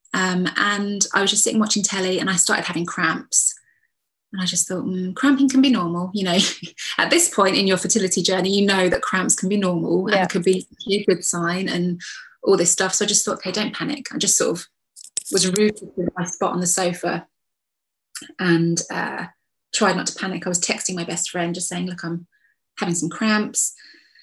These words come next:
Speaker 1: And then I went to the toilet and, and had some blood pass. And I just thought, "Okay, this is now different. Perhaps
Speaker 2: Mm.
Speaker 1: this is not, this is not great." And then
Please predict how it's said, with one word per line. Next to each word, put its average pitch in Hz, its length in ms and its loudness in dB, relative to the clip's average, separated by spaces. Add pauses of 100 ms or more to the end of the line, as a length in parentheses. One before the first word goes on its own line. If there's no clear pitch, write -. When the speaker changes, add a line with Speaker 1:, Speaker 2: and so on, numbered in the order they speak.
(360)
Speaker 1:
And 233 100 6
then 247 60 8
I 240 60 8
went 233 160 4
to - 60 2
the 226 120 4
toilet 233 400 6
and, 196 320 -2
and 190 200 0
had 175 260 -2 (160)
some 185 200 0
blood 190 300 0
pass. 165 540 -2
And 185 100 -4
I - 20 -6
just 175 220 -4
thought, 180 140 -6
"Okay, 180 440 -10 (600)
this - 580 -4 (140)
is 175 120 -6
now 170 140 -2
different. 170 500 -6 (140)
Perhaps 180 340 -2
Speaker 2:
Mm. - 40 -10
Speaker 1:
this 175 120 -4
is 165 100 -6
not, - 200 -12 (300)
this - 140 -2
is - 60 -6
not - 180 -8
great." - 360 -8 (720)
And 202 180 2
then 196 460 2